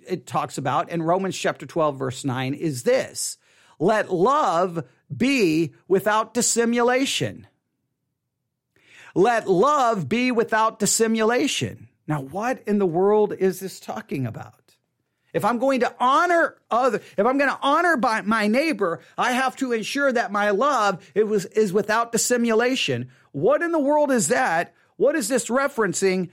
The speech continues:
How do we understand that? That's what we're going to work on just briefly this evening, just, just briefly. All right? So here we go. All right? Now, this is very important.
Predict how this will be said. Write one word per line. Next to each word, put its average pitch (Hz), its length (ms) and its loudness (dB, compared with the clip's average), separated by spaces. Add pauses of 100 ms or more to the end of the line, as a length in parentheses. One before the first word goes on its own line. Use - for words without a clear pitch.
(140)
How 262 240 0
do 269 100 0
we 254 220 -2
understand 208 580 0
that? 113 120 -10 (120)
That's 277 240 0
what 277 140 2
we're 254 100 0
going 247 220 -2
to 226 60 4
work 220 260 0
on 180 140 0
just 156 200 -4
briefly 143 600 -6 (200)
this 175 300 2
evening, 135 360 0
just, 151 280 -12
just 185 240 -6
briefly. - 580 -8 (380)
All 120 80 -6
right? 165 240 -4 (260)
So - 160 -6
here 214 180 0
we 262 120 -2
go. 190 200 -4 (1900)
All 110 60 -6
right? 131 240 -4 (160)
Now, 117 140 -14
this 120 200 -10
is 127 120 -8
very 131 200 -2
important. 180 440 -8